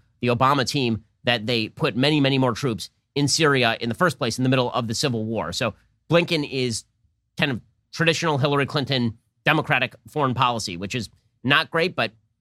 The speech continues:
who else would you expect Biden to pick? Susan Rice did endorse the pick, which is the worst thing that has happened to Blinken all the way through.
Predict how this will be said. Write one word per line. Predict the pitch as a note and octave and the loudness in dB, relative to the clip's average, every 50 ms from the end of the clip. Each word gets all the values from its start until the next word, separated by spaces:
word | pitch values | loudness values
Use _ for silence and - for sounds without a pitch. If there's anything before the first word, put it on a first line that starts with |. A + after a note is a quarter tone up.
| _ _ _ _ _ _ _ | _ _ _ _ _ _ _
who | - F3 | 2 4
else | E3+ D#3 C#3+ - | 4 4 2 0
would | D#3 B2+ | -2 -2
you | B2+ C#3 | -2 -4
expect | A2+ - - C#3 - - | -2 0 -2 -2 -2 0
Biden | _ C#3 B2 C3 B2 A#2+ A#2 | _ 0 0 0 0 -2 -4
to | - - | -4 -2
pick? | - C#3 - | -4 -2 0
Susan | - G#3 G3 D#3+ F3 C#3+ | 2 2 4 4 4 4
Rice | C#3+ D3+ D3+ C3 | 4 2 2 0
did | - D3+ | -2 -2
endorse | C#3 C3 C#3 B2+ C3+ A#2+ | -2 -2 0 0 -2 -2
the | - A#2 | -2 -6
pick, | - A2 - | -6 -4 -6
which | A2 G2+ | -6 -6
is | A2+ A#2+ | -4 -4
the | B2+ | -2
worst | A#2 B2 D3 C#3 C3 | 2 2 2 2 2
thing | D3 C3+ B2 | 0 -2 -2
that | A#2 A2+ | -2 -2
has | G#2+ - | 0 0
happened | C3 A2+ A2 B2 A#2 G#2+ | 0 0 0 -2 -4 -4
to | A2 | -4
Blinken | G#2 A#2 A#2 A2 - G#2+ G2+ F2+ - _ _ _ _ _ | -2 -2 -2 0 -2 -2 -4 -4 -10 _ _ _ _ _
all | - C#3 C#3 | 0 2 2
the | C3 | 2
way | A#2+ A2+ A2 | 2 0 0
through. | - D3 D3+ B2 G2 F2+ | 2 2 2 2 0 -2